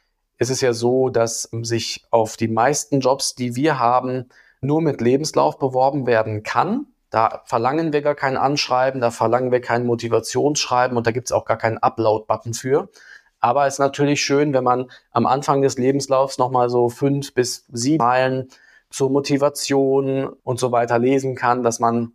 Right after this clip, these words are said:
eben weiß, okay, diese Person steckt dahinter, das will die Person. Und da hat sie auch nochmal ein paar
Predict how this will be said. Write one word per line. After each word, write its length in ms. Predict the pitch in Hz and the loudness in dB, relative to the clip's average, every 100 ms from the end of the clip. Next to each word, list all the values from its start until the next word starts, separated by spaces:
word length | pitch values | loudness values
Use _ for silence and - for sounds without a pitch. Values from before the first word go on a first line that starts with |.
| _ _ | _ _
eben 300 | 123 123 113 | 0 2 2
weiß, 240 | 117 120 | 2 0
okay, 240 | 113 - 117 | -2 -4 -4
diese 280 | 123 135 | 0 0
Person 420 | 135 131 117 135 147 | 2 0 0 0 0
steckt 280 | - 139 | 0 0
dahinter, 520 | 131 123 139 139 143 127 | 0 -2 -2 -2 0 0
das 380 | 113 117 113 | 0 -2 -2
will 180 | 120 143 | 0 0
die 100 | 147 | 0
Person. 680 | 147 147 127 131 131 131 - _ _ _ - | 0 0 0 2 2 2 -4 _ _ _ -4
Und 140 | 123 | 0
da 100 | 113 | 0
hat 140 | 123 | 0
sie 100 | 143 | 0
auch 140 | 123 117 | -2 0
nochmal 240 | 123 117 | 0 0
ein 60 | 113 | 0
paar 340 | 113 117 117 | 0 0 0